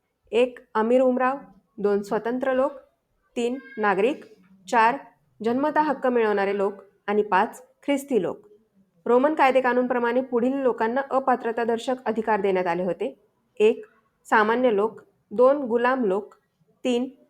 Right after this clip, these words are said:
परदेशी लोक. चार, जन्मल्यानंतर काही मार्गांनी हक्क मिळवणारे लोक. पाच, धर्महीन लोक. रोमन कायदे कानूनप्रमाणे जो स्वतंत्र नागरिक समजला जात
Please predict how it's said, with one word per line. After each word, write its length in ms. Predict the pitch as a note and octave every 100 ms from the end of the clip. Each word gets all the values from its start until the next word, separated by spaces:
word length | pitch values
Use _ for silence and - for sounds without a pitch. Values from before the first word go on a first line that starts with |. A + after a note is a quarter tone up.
| _
परदेशी 480 | B3 G#3 B3 B3+ C4+
लोक. 260 | G3 G#3 - _ _ _ _
चार, 240 | A#3+ A#3 B3+ -
जन्मल्यानंतर 640 | G#3 A#3 B3 C4 C4+ C4 C4+
काही 240 | C4 B3
मार्गांनी 420 | C4 A#3+ A#3 B3
हक्क 300 | C4 B3+ B3+
मिळवणारे 520 | B3 A#3 G#3 G3+ G3+ G#3
लोक. 220 | G3+ G3+ - _ _
पाच, 340 | A3+ A#3 B3+ - _ -
धर्महीन 440 | A3+ B3 A3+ G#3+
लोक. 220 | F3 D3 - _ _ _ _ _ _ _ _ _ _ _ _ _ _ _ _ _ _ _
रोमन 300 | A#3 B3 D#4
कायदे 260 | E4 B3+ B3+
कानूनप्रमाणे 680 | B3 A#3 A3+ A3 G3+ D#3+ - - _ _ G#3+
जो 80 | A#3
स्वतंत्र 600 | A#3 A3+ C4 C#4 D4 D4 -
नागरिक 320 | A#3 A#3 A#3+
समजला 420 | - G#3 G3+ A3+
जात 140 | A3